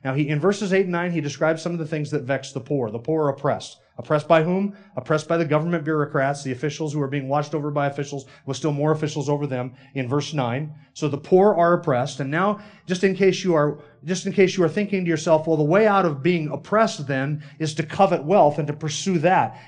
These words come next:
And if I only had more wealth, if I can only love wealth more and accumulate more of that." Solomon is going to correct your understanding of that now in verses ten to twelve as he describes some of the things that vex the, the righteous. The poor have their own problems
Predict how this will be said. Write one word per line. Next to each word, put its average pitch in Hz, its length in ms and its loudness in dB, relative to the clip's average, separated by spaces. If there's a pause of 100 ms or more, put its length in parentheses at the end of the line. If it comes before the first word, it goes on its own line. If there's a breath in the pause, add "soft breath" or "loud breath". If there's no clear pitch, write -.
And 151 80 -2
if 151 80 -2
I 175 60 6
only 190 160 2
had 170 200 0
more 190 260 6
wealth, 180 300 4
if 147 140 -4
I 151 80 2
can 160 100 -4
only 170 160 0
love 165 300 4
wealth 185 260 2
more 185 240 0 (160 loud breath)
and 147 100 -2
accumulate 180 600 0
more 160 180 0
of 143 100 0
that." 151 280 0 (180 loud breath)
Solomon 214 380 4
is 156 80 0
going 180 160 2
to 175 60 2
correct 170 360 0
your 160 100 0
understanding 143 520 -2
of 120 80 -6
that 180 220 2
now 123 200 -2
in 123 100 -6
verses 131 300 -8
ten 135 200 -6
to 113 40 -10
twelve 147 460 0 (160 loud breath)
as 156 100 -4
he 180 80 -2
describes 165 460 -2
some 208 200 -4
of 214 60 -2
the 175 100 0
things 135 360 -6
that 139 160 -2
vex 135 400 -8
the, 135 260 -4 (160)
the 143 120 -4
righteous. 165 520 -4 (500 soft breath)
The 165 140 0
poor 254 360 6
have 214 280 0
their 180 180 4
own 180 180 4
problems 151 680 2